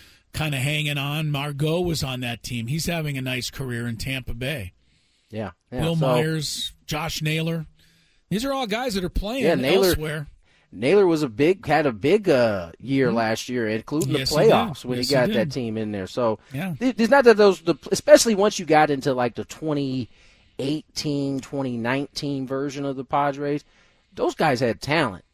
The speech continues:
Speaker 2: And that is why the Padres were able to flip them and bring in more talent, because those guys can play. And so, you know, they may not be the, the, the look like the superstars that you have on this roster, but those guys certainly,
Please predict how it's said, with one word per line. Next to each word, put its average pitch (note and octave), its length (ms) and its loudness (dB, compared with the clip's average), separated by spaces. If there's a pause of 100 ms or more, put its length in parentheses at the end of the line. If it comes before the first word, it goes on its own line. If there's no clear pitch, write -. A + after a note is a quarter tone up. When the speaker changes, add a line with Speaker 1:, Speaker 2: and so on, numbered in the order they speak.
(100)
Speaker 2:
And D3 120 2
that G#3 160 6
is D3+ 160 6
why D3+ 480 8
the B2+ 120 0
Padres C#3 340 2
were C3 60 0
able B2+ 240 0
to A2 100 -6
flip F3 460 -2
them A2+ 260 -2
and G#2+ 160 -8
bring C3+ 300 -2
in B2+ 240 0
more D3 320 0
talent, G#2+ 460 -6
because C3+ 520 0 (440)
those G3 180 0
guys E3 340 6 (240)
can B2 140 -2
play. D3 400 -2 (180)
And A#2 340 -4
so, C3+ 200 2
you F#3 100 -4
know, G#3+ 60 -4
they A3 120 6
may A3 140 4
not F#3 240 4
be E3+ 200 0
the, C3+ 180 2 (480)
the, C3 80 2 (180)
the A2+ 160 -2
look E3 200 0
like C#3+ 180 4
the A#2 60 -6
superstars C3+ 640 -2
that A#2 120 -8
you B2 120 -2
have A2 140 0
on A2 100 -4
this G#2 180 -10
roster, D3+ 320 0
but G2+ 220 -8 (600)
those C3 160 -6
guys C3+ 220 2
certainly, G#2+ 440 -6